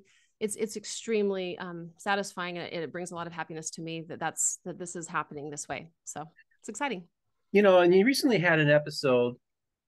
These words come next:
Speaker 2: um, about queer phobia, um, and you, you felt like that's had quite an impact with your audience. And,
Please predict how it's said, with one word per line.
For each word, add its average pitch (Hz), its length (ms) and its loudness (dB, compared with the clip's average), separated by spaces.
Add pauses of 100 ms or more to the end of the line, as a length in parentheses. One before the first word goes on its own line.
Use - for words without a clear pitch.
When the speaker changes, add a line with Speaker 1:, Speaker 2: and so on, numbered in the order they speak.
Speaker 2:
um, 139 580 2 (580)
about 165 480 0 (600)
queer 202 240 -2
phobia, 226 580 2 (500)
um, 156 520 6 (240)
and 165 320 4
you, 170 120 0
you 175 140 -8
felt 202 240 4
like 170 140 2
that's 175 200 0
had 165 220 0
quite 180 160 0
an 156 140 2
impact 175 340 0
with 151 140 -10
your 147 120 0
audience. 185 540 0
And, 170 160 -2